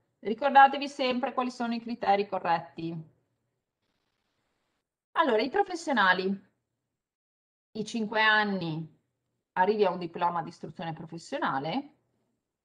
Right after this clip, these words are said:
e gli indirizzi presenti, i macro indirizzi sono questi.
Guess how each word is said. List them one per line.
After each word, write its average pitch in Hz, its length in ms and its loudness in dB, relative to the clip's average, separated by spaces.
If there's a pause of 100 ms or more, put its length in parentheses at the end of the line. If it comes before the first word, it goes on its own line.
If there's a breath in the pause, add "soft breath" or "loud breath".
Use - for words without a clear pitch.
(140)
e 269 320 -4
gli 202 100 -8
indirizzi 247 540 -2
presenti, 196 800 -4
i 208 60 0
macro 262 420 6
indirizzi 185 500 -6
sono 180 240 -8
questi. - 400 -12